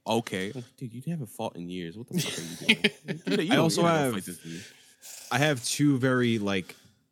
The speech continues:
Speaker 3: weird, scary interactions as well. Um, Kyle, have I ever told you about
Speaker 2: You told me
Speaker 3: Thomas
Speaker 2: about the,
Speaker 3: Mark
Speaker 2: the guy.
Speaker 3: Al?
Speaker 2: Yes.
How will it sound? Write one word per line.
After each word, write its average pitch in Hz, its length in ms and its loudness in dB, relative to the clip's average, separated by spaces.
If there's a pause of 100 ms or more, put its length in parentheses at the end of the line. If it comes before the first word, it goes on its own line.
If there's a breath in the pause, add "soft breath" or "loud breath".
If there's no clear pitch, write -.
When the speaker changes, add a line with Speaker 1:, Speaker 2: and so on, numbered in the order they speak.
(340)
Speaker 3:
weird, 104 420 2
scary 120 580 0 (760)
interactions 127 600 0
as 90 120 -6
well. 101 360 0
Um, 101 360 -2 (120)
Kyle, 143 260 4
have 135 180 0
I 143 40 2
ever 160 180 0
told 151 280 0
you 139 160 4
about 120 280 0
Speaker 2:
You 170 60 0
told 269 220 8
me 254 60 6
Speaker 3:
Thomas 208 160 6
Speaker 2:
about 160 80 2
the, - 20 6
Speaker 3:
Mark 117 220 0 (180)
Speaker 2:
the 139 180 2
guy. 131 680 4 (840)
Speaker 3:
Al? 98 400 2 (300)
Speaker 2:
Yes. - 640 2